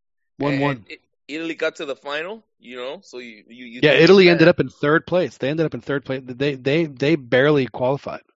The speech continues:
Speaker 1: And then, the, and, and then in their round of sixteen match against Nigeria, they had a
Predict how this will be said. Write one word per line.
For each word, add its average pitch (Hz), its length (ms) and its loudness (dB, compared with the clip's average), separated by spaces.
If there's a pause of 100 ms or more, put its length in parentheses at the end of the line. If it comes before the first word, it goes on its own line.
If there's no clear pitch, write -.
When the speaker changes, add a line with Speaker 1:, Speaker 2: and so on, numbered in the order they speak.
(380)
Speaker 1:
And 123 100 -4
then, 127 100 -2
the, 127 80 0
and, 127 200 -4
and 123 180 -6
then 139 120 0
in 123 320 -2
their 127 300 -2
round 139 220 0
of 131 60 -8
sixteen 127 300 -8
match 123 240 -4
against 117 260 -10
Nigeria, 107 640 -4 (880)
they 120 100 0
had 123 260 0
a 101 260 -4